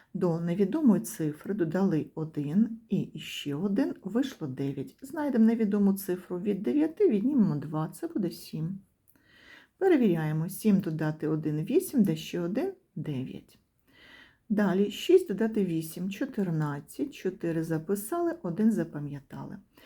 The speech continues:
До невідомої цифри додали одиницю, додали чотири і вийшло вісім.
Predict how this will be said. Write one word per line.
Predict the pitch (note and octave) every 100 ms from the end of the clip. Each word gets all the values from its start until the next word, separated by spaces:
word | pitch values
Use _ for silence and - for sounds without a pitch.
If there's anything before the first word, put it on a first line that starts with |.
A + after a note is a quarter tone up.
| - - - _ _
До | F#3+ E3+ A3+ F3
невідомої | G3 G3+ A3 G3+ D#4+ G#3+
цифри | F#3+ - D#3+ D#3 -
додали | G#3+ F#3 G3 A3 A#3
одиницю, | F#3+ D#3+ E3 D3 C#3+ D3+ - C4 D#4 -
додали | F#3+ D#3 E3+ D#3+
чотири | D#3 - A#3+ - F#4 F4 -
і | G3
вийшло | A3+ - - D3
вісім. | C#3 D#3 - F3